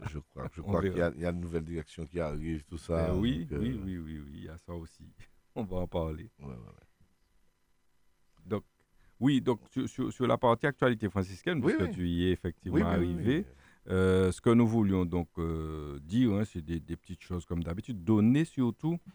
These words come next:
Speaker 2: tu sais, quand je viens ici, je viens faire en fait un compte rendu
Speaker 1: Ouais.
Speaker 2: du mandat que les franciscains m'ont donné en, en, en étant conseiller municipal d'opposition.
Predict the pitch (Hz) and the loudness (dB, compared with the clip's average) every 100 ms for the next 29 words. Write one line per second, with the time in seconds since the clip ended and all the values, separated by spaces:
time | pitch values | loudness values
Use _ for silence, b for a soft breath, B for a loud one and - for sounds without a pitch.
0 | B - 131 147 110 _ _ _ _ - | B -6 2 2 2 _ _ _ _ 0
1 | 139 147 139 117 113 107 - 120 110 104 | 2 4 4 6 6 4 2 0 4 4
2 | 107 107 - 104 101 110 101 101 - 127 | 4 2 2 0 2 -2 -4 -6 -4 -6
3 | - 113 95 85 87 - _ _ _ _ | -2 0 0 0 -4 -6 _ _ _ _
4 | _ 82 85 127 123 123 107 87 95 87 | _ -14 2 8 10 10 6 6 4 4
5 | - _ _ _ - 104 104 113 101 101 | -8 _ _ _ 0 2 4 2 2 0
6 | 90 - 107 110 101 92 92 92 98 107 | -6 -4 0 2 2 2 2 2 0 0
7 | - 98 95 87 85 78 71 101 98 - | -2 -4 -4 -6 -12 -12 -8 -2 0 0
8 | 110 101 - 98 95 92 107 104 98 95 | -2 -2 0 2 0 0 0 2 0 0
9 | 98 92 87 - | 0 -2 -4 -8